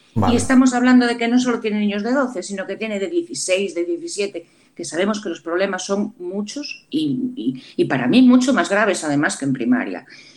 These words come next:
Speaker 2: Entonces, eh, llegan al instituto y es un poco sálvese quien pueda. Y los
Speaker 1: Vale.
Speaker 2: padres y madres no lo concebimos porque no queremos. Es decir, las ampas nos cuesta mucho y deberíamos de estar ahí incluso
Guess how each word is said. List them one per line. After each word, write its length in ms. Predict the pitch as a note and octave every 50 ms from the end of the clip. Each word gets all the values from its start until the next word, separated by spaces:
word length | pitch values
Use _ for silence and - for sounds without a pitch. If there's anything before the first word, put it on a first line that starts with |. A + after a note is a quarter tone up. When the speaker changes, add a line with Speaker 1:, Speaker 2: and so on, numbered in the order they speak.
| - -
Speaker 2:
Entonces, 420 | E3+ E3 F#3+ F3+ - A#3+ B3 - -
eh, 220 | A3 G#3 G3 - - -
llegan 300 | - A3+ A#3 A#3 A#3+ B3
al 80 | A#3 A#3
instituto 480 | A#3+ - - A3+ - C4 C4+ - - B3+
y 100 | A#3+ A3
es 160 | A3 - -
un 120 | A3+ F#3+
poco 200 | G#3 G#3+ G#3 G#3 G#3
sálvese 420 | G#3 G3+ F#3+ G3+ G3 F#3+ - -
quien 200 | - A2 - B3+
pueda. 340 | - A#2 G#2+ G2+ F#2+ F#2+ - - _ - - _ _ _ _
Y 120 | - A3 A3
los 160 | G3+ G3+ G3+
Speaker 1:
Vale. 140 | G#3 F#3 G#3
Speaker 2:
padres 280 | B3 C4+ C4+ C#4 C4 -
y 60 | C4
madres 440 | C4 C4+ C#4 C#4 C4 C4+ C4+ B3+ A#3+
no 280 | A#3+ A#3+ B3 B3 B3+
lo 140 | B3+ B3+ B3+
concebimos 760 | B3+ F#3 F3+ E3+ - F#3 E3+ F#3+ C4 B3+ G3+ E3+ E3 - - -
porque 320 | F3 E3+ - - F3+ F3+ G3
no 140 | A3+ A#3+ A#3+
queremos. 580 | - F#3 E3+ G3+ A#3+ G#3+ E3 D4+ D#4 - -
Es 140 | B2 C3+ D#3
decir, 360 | F3 E3+ C#3+ - D#3+ D#3 - - _ _ _ - - -
las 240 | - E3 E3 - -
ampas 320 | F#3 G3+ G#3 G#3 B3+ B3+
nos 160 | A#3+ G3 - -
cuesta 320 | - G3 G3+ - A#3+ G#3+
mucho 440 | F3 F#3 A#3 B3+ B3+ - - - - _ _ _ _ _ _ _ _
y 140 | - - G3
deberíamos 580 | F#3 G3 E3+ E3+ F3 B3 C#4 C4+ A3 A3 G#3 G#3
de 60 | G#3
estar 240 | G3+ - - G3+ F#3
ahí 160 | G3 A#3+ B3+
incluso 540 | A#3+ G#3 - A3+ C4 B3+ - C#4+ C#4 -